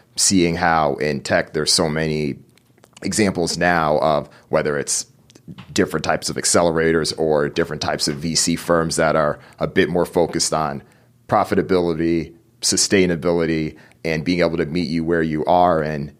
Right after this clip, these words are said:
that sounds very similar to that spectrum that you're explaining about where SoundCloud fits.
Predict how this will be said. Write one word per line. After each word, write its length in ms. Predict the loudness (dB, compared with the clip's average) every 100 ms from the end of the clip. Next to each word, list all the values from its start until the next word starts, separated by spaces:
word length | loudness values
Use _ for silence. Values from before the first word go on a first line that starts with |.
| _ _
that 200 | -6 0
sounds 540 | 2 4 4 2 0 0
very 240 | 2 2
similar 400 | 2 0 0 -4
to 120 | -2
that 180 | -2 0
spectrum 760 | -2 0 0 0 -2 -2 -4 -4
that 200 | -4 -4
you're 500 | -4 -2 -4 -6 -8
explaining 460 | -6 -4 -4 -4
about 260 | -4 -4 -4
where 140 | -4
SoundCloud 480 | -4 -4 -4 -6 -8
fits. 320 | -8 -10 -10